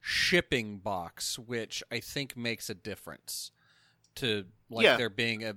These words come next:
Speaker 1: a big variety of Studio Series. Studio Series is just, like, <sighs> it, it, it seems like a, "Hey, this is a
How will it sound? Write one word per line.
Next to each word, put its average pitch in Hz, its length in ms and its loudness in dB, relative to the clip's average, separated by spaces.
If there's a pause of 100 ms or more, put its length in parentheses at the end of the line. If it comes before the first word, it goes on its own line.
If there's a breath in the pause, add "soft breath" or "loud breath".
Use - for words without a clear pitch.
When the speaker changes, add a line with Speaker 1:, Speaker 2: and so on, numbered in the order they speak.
(140)
Speaker 1:
a - 100 -2
big 107 280 -2
variety 107 480 -2
of 92 80 -8
Studio 113 320 -4
Series. 104 240 -8
Studio 220 300 2
Series 160 400 0
is 123 60 -8
just, 127 280 -4
like, 120 180 -2 (1300 soft breath)
<sighs> - 360 -10
it, 160 180 -4 (120)
it, 160 160 -2 (140)
it 156 200 -6
seems 190 440 -4
like 156 240 0
a, 139 160 2
"Hey, 156 260 2
this 135 300 -4
is 127 140 -6
a 131 360 -4